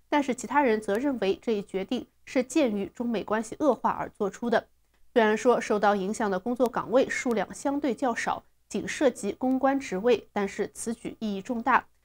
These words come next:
表明了华为对美国市场前景的判断。二零一九年，华为首次被美国政府列入黑名单之后，华为一度加大了在北美的公共关系和政府关系的力度。而大约在同一时间，华为首席财务官孟晚舟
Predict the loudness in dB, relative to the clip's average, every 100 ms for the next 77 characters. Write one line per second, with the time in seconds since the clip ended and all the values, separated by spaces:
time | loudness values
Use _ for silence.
0 | _ 2 4 2 0 2 6 6 4 2
1 | 2 2 2 -2 -2 -4 -2 -2 -2 -6
2 | -6 -8 -6 -6 -8 -10 -4 -2 4 2
3 | 2 _ _ _ _ 2 2 2 2 0
4 | 0 -2 0 2 4 2 0 -4 -4 0
5 | 0 0 -2 -2 0 0 -2 -2 -2 -2
6 | -4 -4 -4 -4 -4 -4 2 2 2 -16
7 | _ 6 8 8 2 -2 -2 -2 0 2
8 | 2 2 2 0 0 0 0 -2 0 -2
9 | -4 -4 0 0 0 -2 -2 -6 -4 -4
10 | 0 -2 -2 -6 -2 -2 -2 -2 0 0
11 | -2 -6 _ -20 _ 2 4 6 4 4
12 | 2 -2 -2 -4 -4 -2 -2 0 -2 -2
13 | 4 4 4 0 -4 -6 -8 -2 -2 0
14 | 0 0 0 0 4 4